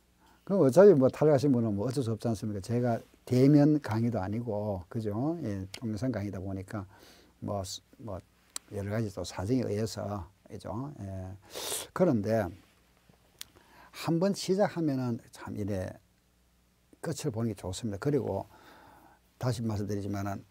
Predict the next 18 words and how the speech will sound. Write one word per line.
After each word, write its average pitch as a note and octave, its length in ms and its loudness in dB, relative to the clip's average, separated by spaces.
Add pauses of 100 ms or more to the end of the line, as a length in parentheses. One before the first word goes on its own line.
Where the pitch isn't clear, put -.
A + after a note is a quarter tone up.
(280)
이 A#2+ 240 -6
주택관리사는 G#2 1120 -4 (640)
은퇴 D3+ 400 -4
후에 E3 480 -6
최고 E3+ 320 -8
직장입니다. - 680 -14 (600)
은퇴하기 F3 440 4
전에도 G3 280 2
최고입니다. C3+ 720 -6
최고로 G3 340 -2
저는, D3+ 240 -8
저는 A#3 320 2
제가 G3+ 240 4
볼 G#3 160 4
때는 G3+ 180 0
아마 G2+ 140 0
최고로 F#3 320 -2
생각합니다. B2+ 640 -6